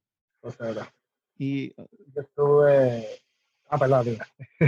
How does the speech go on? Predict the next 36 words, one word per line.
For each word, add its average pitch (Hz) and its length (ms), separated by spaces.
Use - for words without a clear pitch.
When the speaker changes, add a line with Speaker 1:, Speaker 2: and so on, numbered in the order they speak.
Speaker 2:
no 156 120
te 185 80
iba 190 60
a 175 40
preguntar, 165 400
este, - 400
pu-, 175 120
ah, 147 220
¿esa 165 260
fue 185 120
una 185 140
decisión 160 360
que 160 60
tú 170 120
tomaste 160 480
al 156 340
decidir 143 600
que 156 200
solo 160 400
eso 147 160
ibas 151 180
a 147 40
hacer 160 300
y 139 100
no 151 220
lo 151 140
que 139 120
los 131 240
demás 135 280
estaban 139 500
haciendo, 151 440
que 143 100
era 135 120
la 120 120
wing 135 240
tulip? 180 340